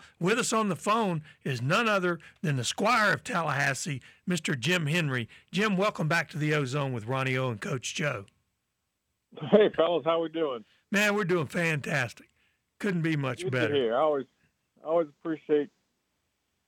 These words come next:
Speaker 2: the invite
Speaker 1: Oh,
Speaker 2: so much.
Speaker 1: man. Well, there's no news, nothing going on in Tallahassee, is there? I mean
Speaker 2: <laughs> Yeah. It's been a quiet four and a half days. I've just been rela-,
Speaker 1: <laughs>
Speaker 2: just been relaxing.
Speaker 1: Uh, we were talking about this, and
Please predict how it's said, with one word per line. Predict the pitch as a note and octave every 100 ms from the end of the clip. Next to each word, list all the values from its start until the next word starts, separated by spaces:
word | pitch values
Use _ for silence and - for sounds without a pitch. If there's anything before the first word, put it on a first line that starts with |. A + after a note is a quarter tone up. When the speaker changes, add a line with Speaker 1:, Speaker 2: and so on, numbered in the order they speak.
| _
Speaker 2:
the | D3 D3
invite | B2+ G#2+ G#2 E2 - _
Speaker 1:
Oh, | G3+ G#3
Speaker 2:
so | F#3
much. | D#3
Speaker 1:
man. | G3 D#3+ A2 - -
Well, | F#3+
there's | F#3+
no | F3+ B3
news, | G#3+ G3+ C#4 F#3+
nothing | F3+ A3+ G#3
going | D3+ E3 F3
on | C#4
in | F#3+
Tallahassee, | A3+ C#3 C3 E3 C#4+ - B2+
is | C#3 E3
there? | B3
I | G3
mean | F#3+ D#3
Speaker 2:
<laughs> |
Yeah. | F#3 - _ _ - - _ _ -
It's | - -
been | -
a | F#3
quiet | - E3+ E3+ E3+
four | E3+ F#3
and | E3
a | E3+
half | E3+
days. | - F#3 G3 C#3 G#2
I've | - - D#4 C#4+ -
just | E4+ G#3+
been | E3+
rela-, | D#3 D#3 -
Speaker 1:
<laughs> | - G#3 -
Speaker 2:
just | F3 D#3+
been | F#3 E3+
relaxing. | D#3 D3+ F3 - - B2+ _ _ - A#3+ - D#3 -
Speaker 1:
Uh, | F#3 F#3 F3+ D#3 C#3 - - -
we | F#3 D#4+
were | C#4
talking | - F#3 F#3 D#3
about | C#3 D3+ D3
this, | C#3 D3+ D3+
and | D#3 B2+ A#2+